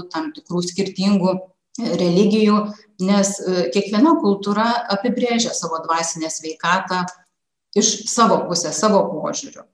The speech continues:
Taigi dvasinės sveikatos įtaka fiziniai, e, gerovei plačiai diskutuojama tema, o tos diskusijos, e, susijusios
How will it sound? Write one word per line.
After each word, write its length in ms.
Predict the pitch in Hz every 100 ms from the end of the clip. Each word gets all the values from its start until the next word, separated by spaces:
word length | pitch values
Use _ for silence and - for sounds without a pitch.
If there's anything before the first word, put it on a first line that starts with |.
| _
Taigi 280 | 202 185 202
dvasinės 640 | 196 226 247 214 202 202
sveikatos 560 | 180 208 220 214 190 -
įtaka 320 | - 165 302
fiziniai, 560 | 294 285 320 339 302 277
e, 400 | - 196 202 208 208 202
gerovei 480 | 196 202 208 214 202
plačiai 380 | 196 202 196 220
diskutuojama 840 | 190 190 - 185 196 208 208 170 160 -
tema, 420 | 156 175 254 330
o 140 | -
tos 260 | - 208 180
diskusijos, 800 | 175 - 254 - 208 208 202 202
e, 520 | - 160 - _ 170 170
susijusios 720 | 190 185 220 214 - 190